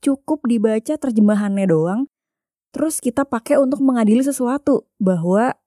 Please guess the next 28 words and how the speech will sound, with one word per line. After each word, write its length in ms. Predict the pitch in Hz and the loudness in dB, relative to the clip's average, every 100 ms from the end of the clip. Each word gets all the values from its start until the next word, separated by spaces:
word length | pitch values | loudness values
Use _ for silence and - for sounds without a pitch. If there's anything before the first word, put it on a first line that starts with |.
| - | -2
"Wah, 240 | 214 208 | 0 -2
kalau 240 | - 190 185 | -4 -2 0
lo 240 | 254 320 | -2 -2
nggak 160 | 311 220 208 | -2 -2 -4
sesuai 320 | 220 202 196 | -2 -2 -2
sama 400 | 202 190 185 180 | -2 -2 -2 -2
yang 160 | 180 | -2
ada 160 | 180 180 | 0 0
di 160 | 175 - | 0 -2
terjemahan 560 | 180 185 175 180 175 | -2 0 0 0 -4
kitab 240 | 190 - 190 | -6 -8 -4
suci, 480 | 302 - 233 240 - _ _ _ | -4 -2 -2 -2 -4 _ _ _
berarti 640 | 180 175 175 - 226 240 - - | -2 0 -2 -2 0 0 -2 -2
lo 240 | 185 196 | 0 0
salah, 320 | 196 175 180 | -2 -2 0
lo 160 | 180 180 | 0 0
berdosa. 480 | 165 170 180 170 - | 0 -2 -2 -6 -6
Kalau 240 | - 220 - | -4 -2 0
lo 240 | 220 269 | 0 -2
gay, 320 | 220 226 226 | -2 0 0
lo 160 | - 202 | 0 -2
lesbian, 560 | 202 208 - 226 247 240 - | -2 -4 -4 -2 -2 -4 -4
lo 160 | 226 247 | -2 -2
trans, 480 | - 233 233 233 _ _ _ _ - | -2 -2 -2 -4 _ _ _ _ 0
lo 160 | 294 | 0
nggak 160 | 285 185 | 2 0
termasuk 320 | 202 190 208 | 0 0 -2
dalam 320 | 180 175 175 | 0 2 2